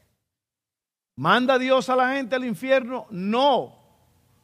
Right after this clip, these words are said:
La gente se manda sola. ¿Por qué? Porque yo, si ustedes, si alguien de aquí se pierde y se va al infierno, es su culpa. Usted es el culpable.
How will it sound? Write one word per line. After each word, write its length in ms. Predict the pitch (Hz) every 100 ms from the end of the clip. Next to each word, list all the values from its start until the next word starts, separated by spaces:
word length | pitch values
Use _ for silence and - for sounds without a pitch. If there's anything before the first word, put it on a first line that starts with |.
| -
La 240 | 175 214
gente 460 | 190 294 262 180 233
se 180 | 226 226
manda 340 | 240 247 240
sola. 600 | - 254 269 214 135 - _ _ _ _ _ _ _ _ _ _
¿Por 200 | 233 254
qué? 340 | 269 220 123 - _ _ _ -
Porque 340 | 233 - 233
yo, 120 | 240 208 -
si 220 | - 247
ustedes, 480 | 220 311 349 285 214
si 120 | 254
alguien 280 | 320 370 370
de 80 | 330
aquí 240 | - 285
se 160 | - 233
pierde 420 | 247 269 226 220
y 40 |
se 120 | 190 214
va 120 | 254
al 100 | 269
infierno, 580 | 175 240 226 175 185 - _ _ _ 240
es 180 | 254
su 240 | - 277 208
culpa. 540 | 302 294 180 143 - _ _ _ _ _ _ _ _ - - -
Usted 360 | 262 220 - 294
es 120 | 302
el 160 | 294
culpable. 840 | - 285 185 262 262 240 202 160